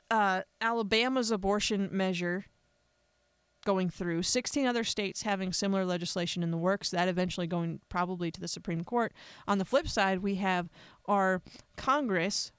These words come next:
looking at a piece of legislation that would effectively override what is happening in these states. And you could say, "Well, what about state law?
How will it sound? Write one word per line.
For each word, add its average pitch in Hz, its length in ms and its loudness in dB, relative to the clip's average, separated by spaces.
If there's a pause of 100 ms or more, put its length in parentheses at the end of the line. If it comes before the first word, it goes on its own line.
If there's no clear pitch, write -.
looking 254 340 0
at 240 80 2
a 214 60 -2
piece 233 240 -4
of 196 80 -4
legislation 185 680 0 (300)
that 202 240 2
would 202 140 0
effectively 196 760 -2 (1040)
override 214 800 2 (400)
what 208 280 2
is 208 120 0
happening 202 400 0
in 180 100 0
these 180 180 -2
states. 262 320 0
And 247 120 0
you 269 80 -2
could 320 100 2
say, 277 140 4
"Well, 240 260 2
what 240 260 4
about 233 300 4
state - 400 0
law? - 280 -2